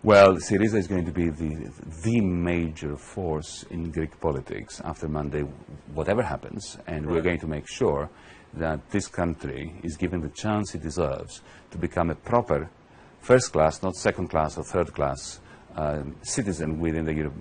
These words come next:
Speaker 1: the European Union and the Eurozone. At the moment, we've been treated as if, uh, just like, uh,
Speaker 2: Yeah.
Speaker 1: in a debt colony, you don't have rights. Not only do I have an Australian passport, but I left the job at the University of Texas to, to be here. But let me say this, the moment I decided to throw my hat in the ring,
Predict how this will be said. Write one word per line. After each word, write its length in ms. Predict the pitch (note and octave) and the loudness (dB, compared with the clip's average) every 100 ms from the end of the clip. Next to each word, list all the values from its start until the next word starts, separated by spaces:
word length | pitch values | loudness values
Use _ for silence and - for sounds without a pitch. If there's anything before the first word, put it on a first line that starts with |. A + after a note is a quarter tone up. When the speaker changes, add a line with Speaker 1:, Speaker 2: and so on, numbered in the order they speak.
| D2 | -6
Speaker 1:
the 80 | D#2+ | -2
European 320 | D2 E2 D#2 | 0 0 0
Union 280 | D#2+ D#2 D2+ | 0 -2 -4
and 180 | - E2+ | -2 -2
the 80 | D#2 | 0
Eurozone. 440 | D2 C#2 C#2+ - - | -2 -4 -8 -12 -6
At 100 | F#2+ | 0
the 80 | G2 | 4
moment, 260 | C#3 G2+ | 6 6
we've 140 | F2 E2 | 2 0
been 160 | E2+ | -2
treated 400 | D2+ C3 A#2+ E2+ | 2 4 4 2
as 160 | D#2 C#2+ | -4 -2
if, 320 | E2+ D2 - - - - - | -2 -2 -8 -20 -20 -20 -12
uh, 280 | D#2 D2 D2 C2+ - | -6 -4 -4 -8 -8
just 180 | G2 F#2+ | -6 -2
like, 200 | F2 D2+ | -2 -2
uh, 60 | C#2+ - - - - - - | -12 -18 -20 -20 -20 -20 -8
Speaker 2:
Yeah. 420 | D2+ D2+ D2 - - | -6 -4 -4 -8 -8
Speaker 1:
in 140 | F2 E2+ | -6 -4
a 60 | |
debt 300 | C#2+ G#2+ G#2 | 0 0 2
colony, 380 | - F2+ D#2 D2 | 0 0 0 -4
you 100 | D#2 | -4
don't 220 | D2+ D#2+ | -2 -2
have 180 | - D2 | -4 -4
rights. 400 | D2 A#1+ - - - - - - - | -4 -6 -14 -16 -20 -20 -20 -20 -4
Not 100 | G#2+ | 2
only 140 | A2 G2+ | 2 4
do 100 | G2 | 2
I 60 | |
have 100 | F#2 | 2
an 80 | F2 | -2
Australian 300 | A#2+ A#2+ F#2 | -4 -4 -4
passport, 340 | F#2 F3+ - F2+ | -4 -6 -4 -2
but 120 | F#2 | 0
I 100 | F#2 | 0
left 160 | G#2+ | -2
the 80 | G#2 | -4
job 240 | E2+ G#2+ F#2+ | -4 -2 -4
at 80 | |
the 80 | F2 | -6
University 340 | F#2 F#2 F#2 G2 | -6 -6 -8 -8
of 60 | |
Texas 400 | F3 F3 G2 E2 - | -6 -6 -8 -12 -14
to, 80 | F2+ | -14
to 120 | - | -6
be 160 | F#2+ D#3+ | -2 -2
here. 400 | F#2 D2 D#2 G#2+ - - F#2+ | 0 -2 -2 -4 -14 -12 -6
But 120 | G2 | -2
let 160 | B2 | 0
me 80 | A2+ | 0
say 240 | F#2+ A2 F#2 | -2 0 0
this, 340 | F2 A2 - | 0 -2 -6
the 140 | F#2+ | -4
moment 280 | F2+ A2+ C3 | -2 0 0
I 100 | A2+ | -2
decided 600 | F2+ E2+ G2+ F2+ F2+ F#2 | -2 -4 0 0 0 -2
to 80 | E2+ | -2
throw 220 | D#2 F#2+ | -4 -4
my 120 | F2 | -2
hat 220 | D2+ A2+ G#2+ | -2 -4 -4
in 140 | F#2 | -4
the 80 | E2 | -4
ring, 240 | D#2+ B2+ | -4 -6